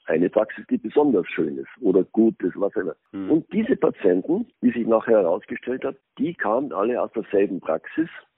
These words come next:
Speaker 2: Ja.
Speaker 1: Nämlich in Berlin gibt's eine tolle Praxis, Q vierundsechzig heißt die. Und da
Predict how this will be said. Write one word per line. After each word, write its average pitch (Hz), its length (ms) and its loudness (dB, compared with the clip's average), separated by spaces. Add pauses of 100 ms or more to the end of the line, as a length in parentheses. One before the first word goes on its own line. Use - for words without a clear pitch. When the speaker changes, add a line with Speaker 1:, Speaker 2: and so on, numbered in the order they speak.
(220)
Speaker 2:
Ja. 92 60 -8
Speaker 1:
Nämlich 104 320 -2
in 107 140 -6
Berlin 90 360 2
gibt's - 200 -6
eine 87 200 0
tolle 110 280 6
Praxis, - 440 -2
Q 95 240 -2
vierundsechzig 123 760 -2 (100)
heißt 76 160 -4 (120)
die. 67 160 -10 (240)
Und 104 280 6 (440)
da 95 240 4